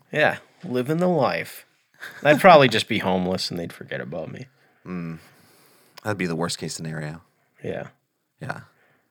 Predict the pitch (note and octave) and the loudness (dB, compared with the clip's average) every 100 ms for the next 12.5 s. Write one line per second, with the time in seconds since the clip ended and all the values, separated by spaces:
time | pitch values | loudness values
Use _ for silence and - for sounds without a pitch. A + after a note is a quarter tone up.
0 | _ _ - - - - F2+ F#2+ E2 D#2+ | _ _ -20 -20 -10 -8 -4 -2 -2 -4
1 | E2 D#2 D#2+ D#2+ - D2+ C2+ - - - | -10 -10 -10 -10 -12 -12 -14 -16 -18 -20
2 | _ _ _ - C3 A#2 C3 C#3 D3+ A#2 | _ _ _ -4 4 6 6 6 4 2
3 | - - - - - _ _ _ _ - | -4 -20 0 0 0 _ _ _ _ -12
4 | - B2+ B2+ A#2 G2 G2+ - F2+ - _ | 0 0 2 2 4 4 0 -6 -12 _
5 | _ _ _ _ - - - E3+ F3 D3+ | _ _ _ _ -20 -14 4 4 6 4
6 | C#3 B2 F3+ C#3 - A#2 G#2 - - _ | 6 6 6 4 2 -2 -4 -6 -10 _
7 | _ _ _ _ A#2 C#3+ C3+ D3+ - - | _ _ _ _ 0 0 0 -2 -2 0
8 | C#3 G2 E2 C#3+ B2 - G2+ A2 A2 - | 0 0 -4 -2 -2 0 2 4 2 4
9 | B2+ B2+ A#2+ A2+ D3 B2+ - A#2+ B2 C3 | 6 8 6 6 4 2 0 -2 2 0
10 | B2 A#2 G#2 G#2+ C3+ A2+ - G2 - F#2+ | 0 -4 -4 -4 -4 -4 -4 -6 -4 -4
11 | F#2+ G#2+ G#2 G2+ G#2 G#2 G2+ F#2 - A2 | -4 -4 -4 -2 0 2 0 0 -4 -4
12 | - G#2 F#2 - | -4 -4 -4 -8